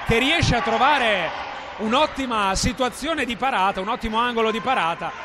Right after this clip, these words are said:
poi Vitale scivola ma riesce a perfezionare la ripartenza, crosta, palla dentro per Marrocchi, arriva il fischio, si arrabbia molto Iacovello su questo fischio. Tanic, crosta, quattro,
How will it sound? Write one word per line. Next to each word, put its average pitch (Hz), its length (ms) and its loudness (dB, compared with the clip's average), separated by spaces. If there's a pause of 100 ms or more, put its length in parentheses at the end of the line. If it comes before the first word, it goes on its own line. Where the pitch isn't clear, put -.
(120)
poi 240 140 0
Vitale 226 340 0
scivola 240 360 2
ma 202 100 0
riesce 214 260 2
a - 40 2
perfezionare 226 600 -2
la 233 80 2
ripartenza, 208 680 -2 (280)
crosta, 226 400 0
palla 233 240 0
dentro 233 380 0
per 262 380 2
Marrocchi, 220 560 2 (420)
arriva 247 340 2
il 254 80 2
fischio, 202 560 0
si - 160 -4
arrabbia 190 280 0
molto 190 360 0
Iacovello 165 500 -2
su 143 120 -12
questo 143 240 -8
fischio. 135 400 -10 (1300)
Tanic, 185 460 -2 (1300)
crosta, 170 480 -4 (720)
quattro, 190 640 0